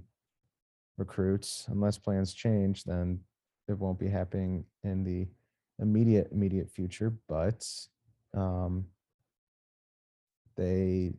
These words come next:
they had a profitable weekend, I will say that. So we can be, we can look forward to, to seeing and hearing that news come down. Um, and, uh, I think that about wraps it up for,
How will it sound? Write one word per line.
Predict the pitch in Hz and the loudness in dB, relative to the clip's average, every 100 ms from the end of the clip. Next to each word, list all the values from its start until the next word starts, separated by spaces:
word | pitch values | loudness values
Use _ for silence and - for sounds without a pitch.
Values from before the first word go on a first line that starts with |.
| - | -2
they | 98 | 2
had | 104 95 | 2 2
a | |
profitable | - 104 92 - 92 95 82 | 2 2 2 -2 -2 0 0
weekend, | 82 - 62 - | -4 -6 -6 -4
I | |
will | 87 85 | -4 -6
say | - 85 | -6 -4
that. | 85 - - - - | -4 -6 -10 -16 -18
So | - - 82 82 87 - _ _ _ _ _ _ | -14 -6 -4 -2 -4 -10 _ _ _ _ _ _
we | - 92 | -6 -4
can | 90 95 | 0 0
be, | 92 92 87 85 - - | 2 2 0 -4 -8 0
we | 107 | 2
can | 104 | 4
look | 104 87 | 4 2
forward | 104 101 101 98 | 0 2 0 0
to, | 101 95 92 - _ _ _ _ _ _ _ _ | 0 2 0 -6 _ _ _ _ _ _ _ _
to | - 98 | -6 -4
seeing | - 107 107 107 | 0 4 4 6
and | 101 | 4
hearing | 104 107 104 | 4 4 2
that | 104 110 | 2 2
news | 113 110 | 0 0
come | - 113 110 | 0 2 2
down. | 110 110 110 110 - | 2 2 0 -2 -4
Um, | 98 85 78 - 90 _ _ _ _ _ _ _ | -4 -2 -4 -6 -10 _ _ _ _ _ _ _
and, | 98 92 90 90 - | -2 0 0 -2 -2
uh, | 92 90 87 87 | 2 2 2 2
I | 87 - _ _ _ _ - | -2 -8 _ _ _ _ 0
think | 123 123 | 2 6
that | 107 | 6
about | 82 104 98 - 95 | 6 4 4 2 2
wraps | 101 98 - - | 4 4 2 -4
it | 95 | 0
up | 110 127 - | 2 0 -2
for, | - 107 101 95 90 | -2 2 4 2 0